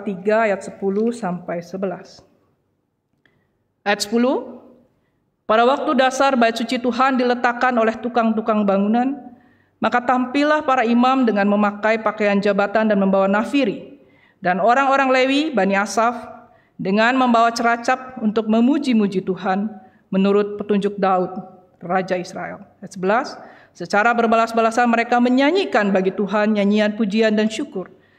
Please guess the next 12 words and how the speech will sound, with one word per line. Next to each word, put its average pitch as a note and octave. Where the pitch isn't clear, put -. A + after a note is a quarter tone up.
sebab A3+
Ia A#3+
baik, A#3+
bahwasanya G3+
untuk G#3
selama-lamanya B3+
kasih B3
setianya F#3+
kepada F#3+
Israel. F3
Dan F#3+
seluruh C4